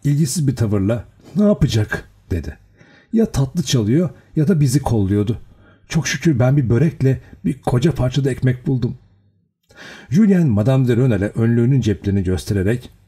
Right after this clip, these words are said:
"Bunlar da ne?" dedi. Madame de Rênal, yemekten beri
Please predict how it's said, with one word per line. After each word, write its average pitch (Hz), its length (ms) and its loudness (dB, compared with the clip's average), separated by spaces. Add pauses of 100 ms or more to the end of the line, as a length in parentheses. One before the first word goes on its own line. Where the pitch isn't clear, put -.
(260)
"Bunlar 147 360 2
da 165 80 2
ne?" 85 200 -2 (280)
dedi. - 280 -8 (480)
Madame 110 340 2
de 98 60 0
Rênal, 85 340 0 (220)
yemekten 127 560 2
beri 104 280 -4